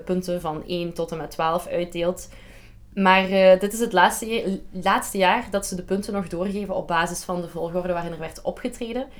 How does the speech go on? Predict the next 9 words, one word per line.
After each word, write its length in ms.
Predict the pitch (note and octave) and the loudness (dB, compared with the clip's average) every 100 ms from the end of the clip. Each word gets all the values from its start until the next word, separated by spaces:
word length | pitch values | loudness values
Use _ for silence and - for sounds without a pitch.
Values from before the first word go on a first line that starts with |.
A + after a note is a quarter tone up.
| - - | -20 -2
Vanaf 300 | G3+ F3+ - | 0 2 4
volgend 340 | F#3+ A3+ A#3+ | 2 4 0
jaar, 180 | A#3 A#3 | -2 -2
dus 140 | A3 | -4
negentien 360 | F#3 F3+ - E3 | -4 -4 -6 -4
tachtig, 320 | F3+ G3 A3+ | -4 -4 -4
is 120 | G#3 | -4
het 140 | F#3+ - | -4 -4
zo 300 | F#3 F#3 | -2 -2